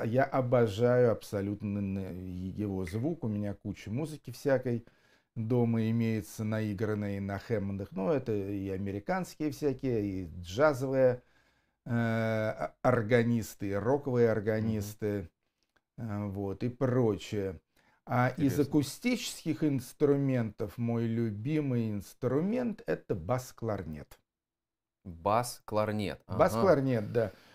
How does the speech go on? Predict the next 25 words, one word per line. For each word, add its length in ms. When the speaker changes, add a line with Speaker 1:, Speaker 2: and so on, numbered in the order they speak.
Speaker 1:
Бас-кларнет, 1120
а 180
также, 880
ну, 280
и-, 100
имеется 460
также 320
бас-саксофон, 1300
но 100
это 160
очень 520
редкий 380
инструмент, 640
его 140
почти 360
не 160
используют. 680
Поэтому 520
на 120
второе 400
место 300
я 80
бы 100
поставил 640
баритон-саксофон. 1300